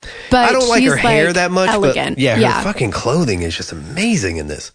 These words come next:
Speaker 1: It's really nice. I think Lipnicki also has some really cute outfits. His little white jacket suit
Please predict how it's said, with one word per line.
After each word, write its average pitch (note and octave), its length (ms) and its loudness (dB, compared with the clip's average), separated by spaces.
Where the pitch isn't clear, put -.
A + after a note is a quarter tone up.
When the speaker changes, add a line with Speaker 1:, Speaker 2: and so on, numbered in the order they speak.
Speaker 1:
It's - 300 0
really F#3+ 240 2
nice. E3 400 0
I B3 120 2
think C4+ 220 2
Lipnicki G3 680 2
also F3+ 320 0
has F#3+ 200 0
some G3 180 2
really F#3 220 2
cute F#3 360 0
outfits. G3 440 0
His A3+ 180 2
little A#3 600 2
white F#3 380 0
jacket G3+ 580 0
suit G3+ 640 0